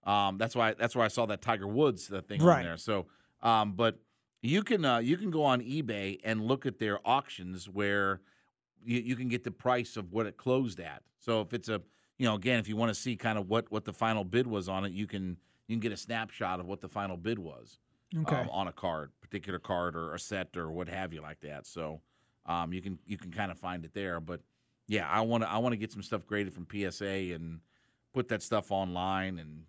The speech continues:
Speaker 1: and I've got, like I said, I've got a few little things here and there that, that I wanna get, and, you know, we'll see what, uh, what happens, uh, with all of it. And,
Speaker 2: Okay.
Speaker 1: and need to strike now because Ronnie's hot. So I mean,
Speaker 2: Yeah.
Speaker 1: Ronald, Ronald Acuna's red hot. So I wanna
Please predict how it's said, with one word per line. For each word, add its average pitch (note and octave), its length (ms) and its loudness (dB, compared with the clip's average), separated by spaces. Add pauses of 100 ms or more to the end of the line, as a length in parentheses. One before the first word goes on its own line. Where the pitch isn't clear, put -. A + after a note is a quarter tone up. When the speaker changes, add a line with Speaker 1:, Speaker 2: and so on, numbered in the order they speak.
(120)
Speaker 1:
and E2+ 240 -10
I've B2 120 -8
got, A#2+ 200 0
like G2+ 140 -2
I G#2 40 -4
said, E2+ 180 -10
I've F2 80 -8
got A2 100 0
a G2 40 -2
few A2+ 260 -2
little G2 260 0 (100)
things F#2+ 320 -6
here F#2+ 260 -6
and F2 120 -6
there F2 220 -6
that, E2+ 180 -10 (640)
that F#2+ 140 -2
I F#2 60 0
wanna F#2 260 -4
get, F#2 380 -6
and, D#2+ 360 -10 (240)
you C3+ 140 0
know, F2 140 -2
we'll F#2+ 180 -4
see G2+ 200 -4
what, F#2 220 -4
uh, F2+ 140 -2
what F2+ 160 -4
happens, F2 420 -4
uh, D#2+ 80 -8
with E2 220 -12
all D#2 120 -8
of D#2+ 120 -12
it. D#2 120 -10 (200)
And, D3 120 0
Speaker 2:
Okay. A2 200 0
Speaker 1:
and B2 80 2
need C#3+ 140 2
to C3 60 0
strike A2+ 300 0
now G#2 240 -2
because F#2 240 -6
Ronnie's G2+ 380 -2
hot. D#2+ 320 -4
So - 180 -8
I D#2 80 2
mean, F#2 280 10
Speaker 2:
Yeah. - 40 -2
Speaker 1:
Ronald, F#2 300 -2
Ronald F#2+ 280 0
Acuna's F2+ 460 -4 (380)
red G2 240 4
hot. F2+ 380 0
So F#2 100 -4
I - 20 -2
wanna F2+ 320 0